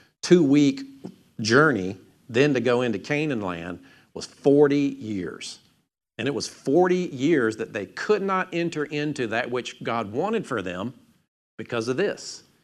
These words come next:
Ingratitude, complaining, which led to unbelief, which then promotes disobedience. So it's not the disobedience that then God withheld. God had already made the promise. See, here's the thing that we have to understand about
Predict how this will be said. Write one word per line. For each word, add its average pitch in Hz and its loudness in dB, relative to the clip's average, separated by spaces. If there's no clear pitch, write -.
Ingratitude, 139 -2
complaining, 139 -6
which 95 -8
led 123 0
to 139 -2
unbelief, 135 0
which 98 -6
then 123 -4
promotes 131 -2
disobedience. 131 -4
So 147 2
it's - -4
not 220 0
the 151 0
disobedience 151 0
that 117 -6
then 127 0
God 117 2
withheld. 123 2
God 269 2
had 220 4
already 165 6
made 214 2
the 156 -4
promise. 233 -6
See, 156 -6
here's 269 0
the - -14
thing 233 2
that 165 0
we 147 4
have 143 2
to 131 0
understand 175 -2
about 107 -2